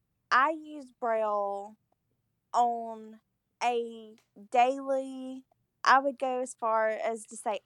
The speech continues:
hourly basis. If I'm awake, I'm doing something with Braille, whether it's doing laundry and reading the washing machine to reading email with m-, a Braille display,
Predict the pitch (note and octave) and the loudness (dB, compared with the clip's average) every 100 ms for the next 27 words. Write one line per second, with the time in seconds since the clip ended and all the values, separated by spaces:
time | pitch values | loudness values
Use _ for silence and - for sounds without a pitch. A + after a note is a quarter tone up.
0 | - G#3+ A#3+ A#3 A3 G3+ F#3+ F#3 F#3+ - | 4 6 6 2 -4 -6 -8 -10 -12 -20
1 | G3+ G#3 G#3 - - F3 - A#3+ C#4+ C4+ | -4 -2 -2 -8 -16 -16 4 4 6 2
2 | A3 G#3+ G#3+ D4 - - - _ _ _ | 4 6 6 0 -10 -20 -20 _ _ _
3 | _ - C4+ D4+ D4 C#4 C4+ C4 C4+ - | _ 4 4 4 -2 -6 -4 -4 -4 -8
4 | A3 G#3 A3 _ G#3+ F#3+ F#3 F3+ G3+ G#3+ | -10 -8 -10 _ 0 0 -2 -4 -2 0
5 | G3+ G#3 G3 F#3+ - - - - A#3 D4+ | 0 -2 -2 -2 -6 -16 -18 -12 -2 2
6 | D#4 C#4+ C4+ C#4+ D4 C#4+ C#4+ C#4 - A3 | 2 4 4 2 0 0 0 -2 2 2
7 | G#3 G3 G#3 C4+ C4+ B3+ B3 B3 - C#4 | 0 0 2 2 2 4 12 12 10 -2
8 | C#4 - C#4+ C4+ C4+ C4 C4 - - B3 | -6 -6 -6 -4 -4 -6 -8 -10 -8 -6
9 | A3+ A3 G#3 G3+ A3 _ _ G#3+ B3 A#3+ | -6 -8 -10 -12 -16 _ _ -4 -2 -2
10 | A#3 A3+ A3 G#3+ G3+ G#3+ - _ _ - | -4 -6 -10 -10 -12 -16 -20 _ _ 2
11 | E4 D#4+ D4 C#4 C4+ C4+ - C4 A#3+ - | 4 6 6 6 6 2 -4 -10 -6 -6
12 | A#3 C4 C4 B3+ C4 - - C4 B3+ B3 | 2 4 4 2 -6 -12 -10 0 4 4
13 | B3 B3 B3 A#3+ A#3 | 0 -4 -10 -12 -16